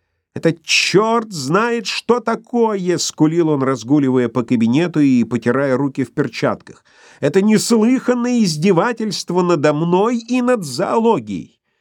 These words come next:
Эти проклятые куриные яйца везут грудами,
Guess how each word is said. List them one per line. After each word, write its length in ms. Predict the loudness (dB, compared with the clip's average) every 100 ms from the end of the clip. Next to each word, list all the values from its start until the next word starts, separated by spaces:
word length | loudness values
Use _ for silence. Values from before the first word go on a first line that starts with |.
| _ _ _ -2
Эти 180 | 0
проклятые 840 | 0 0 -2 0 -2 -2 -2 -6 -6
куриные 580 | -2 0 0 -2 -2 -2
яйца 520 | -2 -2 -2 -4 -2
везут 360 | -2 0 -2 0
грудами, 720 | 2 4 2 -2 -4 -10